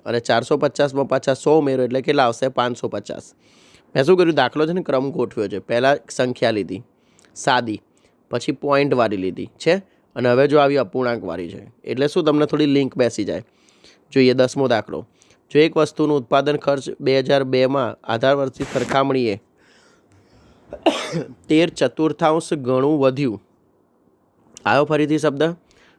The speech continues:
તો શું કરીશું પહેલાં? જો સૂત્ર, ઘણો વધારો. તો સો ગુણ્યા ટકાવારી વત્તા સો. તો સો ગુણ્યા તેર ચતુર્થાંશ કરીએ તો સો ગુણ્યા તેર ભાગ્યા ચાર કરીએ એટલે કેટલા આયા? ત્રણસો પચીસ આયા. અને એમાં સો ઉમેરી એટલે જવાબ કેટલો આવ્યો? ચારસો ને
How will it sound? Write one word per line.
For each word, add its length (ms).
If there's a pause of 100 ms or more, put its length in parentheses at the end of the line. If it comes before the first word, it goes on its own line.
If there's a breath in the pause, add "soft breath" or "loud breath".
(120)
તો 100
શું 160
કરીશું 360
પહેલાં? 340
જો 180
સૂત્ર, 280 (420)
ઘણો 340
વધારો. 460 (480 soft breath)
તો 60
સો 240
ગુણ્યા 240
ટકાવારી 540
વત્તા 340
સો. 200 (240)
તો 80
સો 300
ગુણ્યા 260
તેર 260
ચતુર્થાંશ 640
કરીએ 380 (440 soft breath)
તો 100
સો 260
ગુણ્યા 280
તેર 240
ભાગ્યા 280
ચાર 360
કરીએ 180
એટલે 140
કેટલા 220
આયા? 140
ત્રણસો 420
પચીસ 440
આયા. 260 (380 soft breath)
અને 180
એમાં 240
સો 180
ઉમેરી 280
એટલે 160
જવાબ 280
કેટલો 280
આવ્યો? 180
ચારસો 560
ને 140